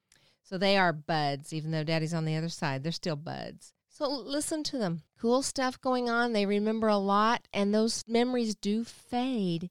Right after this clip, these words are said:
if they aren't talked about and substantiated. Now, I think these people remembered a lot of them because they had parents that listened to them, willing to let them go into these invest-, investigations with Doctor Tucker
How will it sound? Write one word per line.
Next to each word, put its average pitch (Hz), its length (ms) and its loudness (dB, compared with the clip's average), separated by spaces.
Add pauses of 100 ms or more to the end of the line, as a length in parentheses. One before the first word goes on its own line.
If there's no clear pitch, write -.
(140)
if 190 200 -8
they 180 500 2 (180)
aren't 190 280 -2
talked 208 420 -2
about 202 460 2 (200)
and 170 540 0 (320)
substantiated. 180 840 0
Now, 170 120 4
I 196 60 2
think 320 280 -2
these 247 260 -2
people 190 560 0 (260)
remembered 208 520 2
a 208 60 4
lot 175 320 2
of 185 140 0
them 202 220 2
because 175 720 0 (120)
they 175 140 0
had 165 200 -2
parents 196 500 -2
that - 240 -2
listened 196 420 -2
to 208 120 -4
them, 202 320 -4 (160)
willing 226 880 4 (260)
to 220 180 2
let 180 300 2
them 190 180 0
go 180 260 0
into 185 280 0
these 170 180 2
invest-, 175 440 -2
investigations 170 920 -4
with 165 360 -6
Doctor 160 320 -6
Tucker 170 500 -6